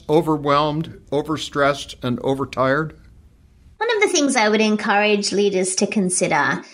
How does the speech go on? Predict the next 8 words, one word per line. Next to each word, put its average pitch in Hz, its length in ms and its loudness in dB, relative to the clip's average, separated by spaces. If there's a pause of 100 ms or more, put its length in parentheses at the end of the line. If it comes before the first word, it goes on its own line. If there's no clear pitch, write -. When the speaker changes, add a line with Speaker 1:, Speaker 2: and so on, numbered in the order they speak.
(160)
Speaker 2:
is 262 160 0
look 349 220 0
at 403 160 0
your 370 80 2
communications. 214 1040 0
You 240 80 4
had 233 320 2
the, 190 200 2